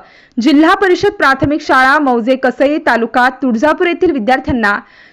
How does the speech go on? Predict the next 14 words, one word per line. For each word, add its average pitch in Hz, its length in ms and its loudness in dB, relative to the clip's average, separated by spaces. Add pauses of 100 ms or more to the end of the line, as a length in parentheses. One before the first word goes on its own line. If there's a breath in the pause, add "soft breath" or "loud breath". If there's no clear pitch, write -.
शालेय 359 520 2
साहित्य 339 580 0
व 339 240 0
खाऊ 262 280 0
वाटप 247 320 -2
करून 226 300 -2 (420)
सामाजिक 320 540 2
उपक्रमाने 254 680 0
वाढदिवस 311 720 0
साजरा 240 340 2
करण्यात 202 400 -4
आला. 202 160 0 (560)
इयत्ता 262 400 2
पहिली 277 380 0